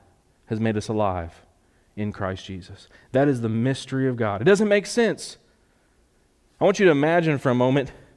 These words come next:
and this has probably happened to you before, 'cause the world just seems to be too small sometimes. You go on vacation somewhere obscure, some real little town out of nowhere. You go to the beach, right?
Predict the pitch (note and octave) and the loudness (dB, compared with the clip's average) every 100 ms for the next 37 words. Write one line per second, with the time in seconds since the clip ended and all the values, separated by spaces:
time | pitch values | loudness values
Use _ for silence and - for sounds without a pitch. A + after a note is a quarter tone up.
0 | _ _ _ _ _ - D#3+ - E3+ D3 | _ _ _ _ _ -2 -2 2 2 4
1 | E3 E3+ C3 B2+ A#2+ - B2+ B2 A2+ C3+ | 2 2 -2 -2 -2 -2 -2 0 -2 0
2 | F#3 E3 D3+ E3 D#3+ - C#3+ C#3+ C#3+ C#3+ | 0 -2 -6 -6 -6 -4 -4 -2 -4 -2
3 | A#2+ B2 A2+ C3+ F#3+ F#3+ F#3 G3 F3 C#3 | -2 -2 -2 2 4 4 2 2 0 0
4 | B2+ F#3+ F#3 F3 - - D3 C#3 - F3 | -2 0 2 0 -4 -4 -4 -4 0 4
5 | F3 F3 E3+ E3+ F3 E3 D3+ F3 E3+ E3+ | 4 4 2 4 4 2 2 2 2 0
6 | E3 D#3+ D#3 D#3 D#3 D3+ D3+ D#3 - - | 2 4 4 4 4 4 4 2 -6 -14
7 | - C#3 D#3 C#3+ B2 F#2+ B2 B2+ | 0 4 4 2 0 0 0 0